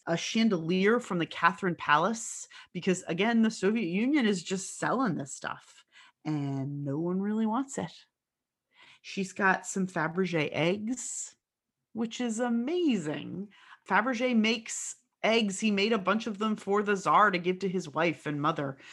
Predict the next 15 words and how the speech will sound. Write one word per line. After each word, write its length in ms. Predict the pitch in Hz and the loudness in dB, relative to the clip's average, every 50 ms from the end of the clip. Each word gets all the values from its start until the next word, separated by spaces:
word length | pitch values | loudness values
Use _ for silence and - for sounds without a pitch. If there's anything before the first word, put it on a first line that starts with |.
| - - - - - - - - | -20 -20 -20 -20 -20 -10 -4 0
And 520 | 165 160 160 160 156 151 151 156 180 - _ - | 2 2 2 2 2 2 0 0 -2 -4 _ -6
they're 360 | 151 160 160 160 165 - - _ | -2 0 2 2 0 -2 -2 _
all 400 | - 160 160 175 175 175 175 175 | 2 2 4 6 6 4 4 2
unique, 640 | 165 165 170 170 165 180 170 135 - - - - - - - | 2 0 0 2 2 0 0 -2 -4 -12 -12 -12 -14 -16 -12
very 360 | 151 143 175 175 190 202 202 | -4 2 4 6 6 6 4
collectible 640 | 185 - - 170 170 170 175 - 190 170 160 160 156 | 2 -2 -2 0 0 0 0 0 2 2 4 4 2
and 60 | 151 | 2
very 220 | 139 151 156 175 185 | 2 2 2 2 2
valuable. 680 | 143 143 147 190 220 214 196 165 160 151 143 135 - - - - - | 2 2 2 4 4 4 4 4 2 0 0 -2 -4 -8 -14 -6 -4
And 140 | 170 170 | -2 -2
she 260 | - - - - 233 240 | -2 -2 -4 -4 -4 -2
has 300 | 214 214 226 226 - - | -2 -2 -2 -2 -2 0
several 300 | 180 185 185 214 202 127 | 0 0 2 2 2 2
of 180 | 143 196 208 | 2 2 2
them 340 | 190 170 147 139 135 131 131 | 2 0 0 -2 -4 -8 -8